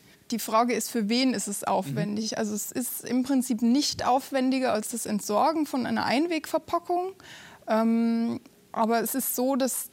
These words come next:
Speaker 1: die Kosten und auch der Aufwand eben da eher bei dem Hersteller und dem Vertreiber liegen,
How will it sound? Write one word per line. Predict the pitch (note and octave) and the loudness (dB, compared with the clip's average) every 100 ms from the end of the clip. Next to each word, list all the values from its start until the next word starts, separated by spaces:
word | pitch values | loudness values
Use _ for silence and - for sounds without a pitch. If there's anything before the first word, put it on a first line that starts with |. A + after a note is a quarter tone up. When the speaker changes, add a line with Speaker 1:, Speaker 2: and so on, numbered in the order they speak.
| - | -8
Speaker 1:
die | A#3 A3 G#3+ G#3+ G#3 - | -2 0 2 0 -4 -10
Kosten | - C4+ D4+ - - E4+ E4+ | -2 0 0 -4 -4 -2 -4
und | E4+ A#3+ A#3+ | -2 -2 0
auch | - | -2
der | - A3+ - | -2 -4 0
Aufwand | F#3+ A3+ D#4+ - - D4 D4+ E4 E4+ - - - - - | 2 2 0 -4 0 2 2 0 -2 -6 -14 -20 -20 -6
eben | A#3 A3+ A3 | -2 2 0
da | A3+ G#3 A#3 C4+ C#4+ | 2 2 4 6 4
eher | - A3+ A#3+ B3+ B3 | 2 0 2 2 2
bei | A#3 | 0
dem | G#3 A3 | 0 0
Hersteller | G#3+ A#3 D4 - C#4+ C#4 C#4+ | 2 4 2 0 -2 0 2
und | C4+ A#3+ | 2 2
dem | A3+ | 0
Vertreiber | G#3+ G#3+ - A#3+ B3+ D#4+ | -2 -4 -2 0 2 2
liegen, | D#4 D4+ D#4 D#4+ E4 | 2 4 2 2 -2